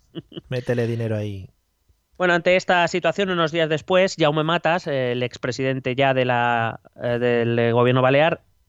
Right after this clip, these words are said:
Speaker 1: solicita declarar voluntariamente ante el juez Castro.
Speaker 2: Joder, macho.
Speaker 1: Algo huele raro porque querer ir al juez voluntariamente,
Speaker 2: Ya.
Speaker 1: malo.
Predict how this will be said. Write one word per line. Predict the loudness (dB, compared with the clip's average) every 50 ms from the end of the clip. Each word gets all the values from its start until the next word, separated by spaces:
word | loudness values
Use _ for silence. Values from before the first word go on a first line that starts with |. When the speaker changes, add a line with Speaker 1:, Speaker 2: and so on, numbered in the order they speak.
| -20 -18
Speaker 1:
solicita | -12 -6 -2 0 0 0 0 0 0 0
declarar | 0 0 2 2 2 2 2 0 -2 -4 -4
voluntariamente | -2 0 0 2 0 -2 -4 -4 -4 -4 -2 -2 -2 -2 -4 -4 -6 -6 -4 -4 -4 -4 -2
ante | -4 -4 -4 -4 -4 -6
el | -4
juez | -4 -2 -2 -2 -2 -2
Castro. | -2 -2 -2 -2 -4 -8 -16 -18 -18 -18
Speaker 2:
Joder, | -16 -16 -18 -18 -18
macho. | -20 -20 _ -6
Speaker 1:
Algo | -2 0 0 2 2 2
huele | 2 2 2 2 2
raro | 2 0 0 -2 -2
porque | -4 -6 -6 -8 -10 -6
querer | -6 -4 -4 -4 -2
ir | 0 -2
al | -2
juez | 0 0 -2 0
voluntariamente, | 0 -2 -2 -2 0 0 0 0 0 -2 -4 -2 -2 -2 -2 -4 _ _ _ _ _ _ _ _ _ -14
Speaker 2:
Ya. | -14 -14 -14 -16 _ _ _ _ _ _ _ _ _ _ _ _ _ _ _ _ _ _ _ _ _ _ _
Speaker 1:
malo. | -10 -4 -2 -2 -2 -4 -6